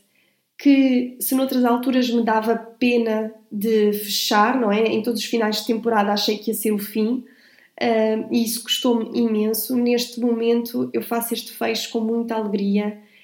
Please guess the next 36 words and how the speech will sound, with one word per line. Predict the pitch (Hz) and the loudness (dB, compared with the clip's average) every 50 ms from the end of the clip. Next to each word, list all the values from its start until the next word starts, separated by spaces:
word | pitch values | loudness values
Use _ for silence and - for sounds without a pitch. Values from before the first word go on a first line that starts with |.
| _ _ - | _ _ -6
e | 247 | -4
com | 208 - 254 | 0 2 4
muito | 233 240 233 233 233 233 | 4 4 4 2 2 0
alívio, | 220 208 214 208 190 180 180 185 180 175 - _ _ _ _ _ _ _ _ _ | 0 2 0 0 0 -2 -4 -8 -10 -12 -16 _ _ _ _ _ _ _ _ _
eh, | - 233 220 214 208 208 202 202 208 208 202 208 - - 208 - _ _ _ | -6 -4 -2 -2 -2 0 0 -2 -2 -2 -4 -6 -6 -8 -12 -18 _ _ _
porque | - 247 247 - 254 | -6 -6 -4 -2 -2
eu | 247 | -2
sinto-me | 247 - 247 233 226 240 233 220 | -2 -2 -2 -2 -2 -2 -2 -2
a | |
ganhar | 208 220 214 214 220 214 220 | 0 0 0 0 -2 -2 -4
espaço | 220 - - - - - 208 196 202 196 202 - - - - - _ | -4 -6 -6 -6 -6 -4 -2 -2 0 -2 -2 -6 -8 -10 -14 -14 _
para | - 214 208 208 208 214 - - | -6 -4 -4 -4 -4 -4 -4 -4
outras | 233 - - 220 214 208 - | -4 -4 -4 -4 -6 -6 -6
coisas | - - - 233 233 220 196 202 202 202 202 | -4 0 2 4 4 4 2 -2 -4 -4 -4
que | - - | -6 -6
eu | 220 214 | -8 -8
quero | - - 220 202 202 196 196 196 196 196 - - - - - - _ - | -6 -4 -2 0 2 4 4 2 2 -2 -6 -14 -20 -20 -20 -20 _ -10
estudar, | - - - 254 233 208 226 226 226 214 208 196 190 196 196 196 | -10 -6 -4 -4 -2 0 0 2 2 2 2 2 2 0 0 -2
que | - | -2
eu | 220 214 | -4 -4
quero | - - 240 208 202 202 196 196 196 196 196 196 - - - | -2 -2 0 2 2 4 4 4 4 2 0 -2 -6 -12 -8
construir, | - - 247 240 247 - - 233 226 220 220 220 220 220 214 208 196 190 190 196 208 208 - - | -2 0 0 0 0 -2 -4 -4 -4 -2 -2 -2 -2 -2 -2 -2 0 0 -2 -2 -4 -6 -8 -6
que | - 226 | -6 -6
eu | 220 | -2
quero | - 247 233 - | 0 -2 -2 0
trabalhar | - 254 220 226 233 226 233 233 240 247 247 240 | 0 -2 0 0 0 0 0 0 2 2 2 2
em | 220 220 214 | 2 2 0
mim, | 214 214 220 226 220 214 208 202 196 196 - - _ _ _ _ _ _ _ _ _ _ _ _ - - - | 0 0 0 0 0 0 0 0 -2 -4 -8 -14 _ _ _ _ _ _ _ _ _ _ _ _ -20 -6 -4
que | 254 | -2
eu | 240 | 0
quero | 247 240 240 240 | 0 0 -2 0
trazer | - 233 220 208 240 233 226 - | 0 0 4 4 4 4 4 2
para, | 226 226 220 214 208 208 214 214 214 - _ | 0 0 2 2 0 0 -2 -4 -6 -12 _
para, | - 220 208 208 202 208 208 202 202 | -6 -4 -2 0 0 0 -2 -4 -6
para | - 202 208 | -4 -4 -2
vocês. | 196 202 - 202 - - 220 208 214 220 214 214 - - - | 0 -2 -2 -2 -2 0 2 2 2 2 0 -2 -4 -10 -12